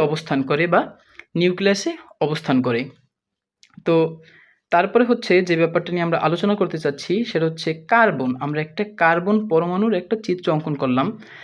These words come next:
কারণ আমরা জানি কার্বন একটা মৌলিক পদার্থ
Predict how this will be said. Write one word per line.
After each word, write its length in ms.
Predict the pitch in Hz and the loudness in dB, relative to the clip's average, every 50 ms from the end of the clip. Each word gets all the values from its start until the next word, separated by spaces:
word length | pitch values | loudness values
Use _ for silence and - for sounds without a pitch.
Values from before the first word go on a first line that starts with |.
| - - - | -20 -8 -4
কারণ 160 | - 151 156 151 151 | 0 0 2 2 2
আমরা 160 | 156 160 160 160 160 | 4 2 2 2 2
জানি 160 | 156 165 190 196 - - - 151 | 2 0 0 -2 -4 -2 0 2
কার্বন 480 | 151 151 156 165 165 165 175 190 226 269 262 - - _ - - | 4 4 4 2 2 2 4 4 4 4 2 0 -6 _ -4 -4
একটা 140 | - - 190 180 170 | -2 0 0 0 2
মৌলিক 260 | 165 165 165 180 180 175 151 | 0 0 0 0 -2 -2 -2
পদার্থ 320 | 139 135 131 127 - - | 0 0 0 -2 -2 -6